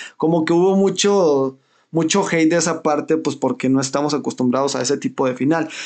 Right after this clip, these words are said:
Y eso es lo bonito y la esencia de la película, que nos muestran el otro lado del amor, que nos muestran otro concepto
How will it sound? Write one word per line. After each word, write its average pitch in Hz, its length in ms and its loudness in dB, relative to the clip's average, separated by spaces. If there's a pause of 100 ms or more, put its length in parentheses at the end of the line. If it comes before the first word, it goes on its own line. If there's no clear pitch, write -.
(120)
Y 170 180 2
eso 185 440 0 (160)
es 175 320 0 (140)
lo 175 260 4
bonito 170 840 0 (400)
y 160 100 2
la 156 120 4
esencia 180 520 2
de 151 100 2
la 143 140 -2
película, 135 560 0 (280)
que 170 120 0
nos 160 180 2
muestran 170 760 0 (180)
el 151 400 4
otro 214 380 2
lado 160 680 2
del 143 240 2
amor, 165 500 0 (800)
que 160 140 2
nos 160 240 2
muestran 175 760 0 (280)
otro 202 400 0
concepto 165 880 0